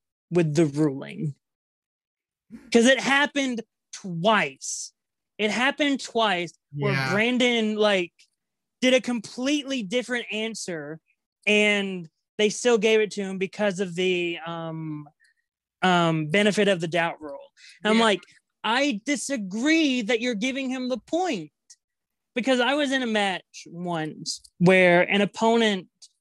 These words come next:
Speaker 1: it wasn't me playing, but it was, like, an opponent was giving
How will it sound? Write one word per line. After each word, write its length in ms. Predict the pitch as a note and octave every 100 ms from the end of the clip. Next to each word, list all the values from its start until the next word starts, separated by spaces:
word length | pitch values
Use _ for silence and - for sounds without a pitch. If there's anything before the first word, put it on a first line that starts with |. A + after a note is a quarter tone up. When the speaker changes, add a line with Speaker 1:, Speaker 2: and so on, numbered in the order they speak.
| _ _ _
Speaker 1:
it 80 | G#3+
wasn't 340 | A#3+ A#3 G#3
me 200 | G#3 G3+
playing, 400 | - G#3+ F#3 F3
but 100 | F#3
it 60 | F#3+
was, 140 | G3
like, 280 | G3 F3+ - _ _ _ _ _ -
an 100 | G#3+
opponent 440 | - A#3 C4 A#3
was 140 | G3+
giving 840 | E3+ G3+ G3 G3+ G3 F#3+ F3+ F3